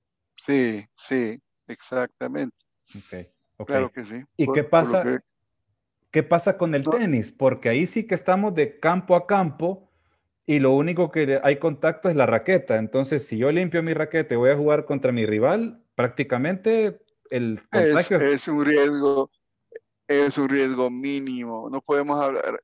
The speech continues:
Speaker 1: en medicina no nos gusta hablar ni de cero ni de cien, porque siempre va a haber un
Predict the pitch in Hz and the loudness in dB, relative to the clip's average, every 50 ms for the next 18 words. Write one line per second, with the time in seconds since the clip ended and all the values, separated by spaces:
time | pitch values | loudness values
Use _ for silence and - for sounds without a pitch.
0 | _ - 127 127 131 127 123 123 - - - 139 139 139 139 139 135 131 131 123 | _ -16 -12 -10 -8 -8 -8 -8 -10 -12 -10 -6 -6 -6 -6 -6 -6 -8 -8 -8
1 | 139 135 - - - 117 117 120 120 110 110 113 117 113 113 - - - 139 143 | -10 -14 -12 -6 -6 -4 -2 -2 -4 -4 -6 -12 -12 -10 -10 -10 -8 -4 -2 -2
2 | 160 156 143 139 131 117 110 107 - - - - 285 - 254 - _ - - - | 0 -2 -2 -4 -6 -8 -8 -10 -12 -12 -10 -8 -6 -6 -8 -8 _ -18 -20 -20
3 | _ - - - _ _ _ _ _ _ _ _ - - - 139 151 156 156 165 | _ -18 -18 -18 _ _ _ _ _ _ _ _ -16 -8 -2 0 0 0 0 0
4 | 151 151 147 139 139 143 139 135 139 139 139 139 139 135 | -2 0 2 2 2 2 2 0 0 0 0 0 -4 -6